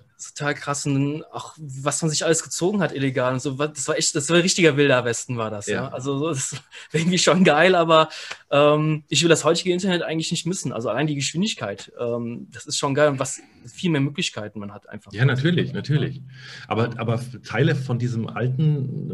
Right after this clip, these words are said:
Speaker 2: Internet sind ja auch noch da. Also Bitcoin ist ja gerade auch noch so in der Diskussion, ähm,
Speaker 1: Mhm.
Speaker 2: weil es ja auch, sag ich mal, Transaktionen ermöglicht, die im Echtleben nicht so ohne weiteres möglich werden. Also wenn du jetzt irgendwie,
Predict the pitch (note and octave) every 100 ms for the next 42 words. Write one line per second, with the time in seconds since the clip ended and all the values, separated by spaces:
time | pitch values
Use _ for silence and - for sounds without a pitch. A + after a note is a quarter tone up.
0 | - C3 C3 C3 C#3 C3+ A#2+ A#2 - -
1 | D3+ A#2+ F2 F#2 F2 F2 - - - -
2 | _ _ B2+ B2+ C3 C3+ B2 B2+ B2+ G#2+
3 | C3 B2+ B2+ B2+ B2 A#2+ B2 B2+ B2+ -
4 | B2 B2 B2+ - - - - - _ G#2+
5 | G#2 G#2 G2+ G2+ G2+ F#2+ C3 G#2+ G2+ A#2
6 | G#2+ A#2 B2 A2+ A2+ A#2 G#2+ G#2 G#2 -
7 | _ _ _ _ - A#2 - G#2+ - A#2
8 | C#3 A2 G#2 A2 B2+ C3 - A2+ G#2+ A2
9 | G#2+ - - - A#2+ A2+ B2+ B2+ F#2 F2
10 | E2+ E2 E2 - E2+ E2 D#2 E2 D#2+ D#2+
11 | E2+ F#2+ F#2+ F#2 - G2+ F#2+ F#2+ F#2+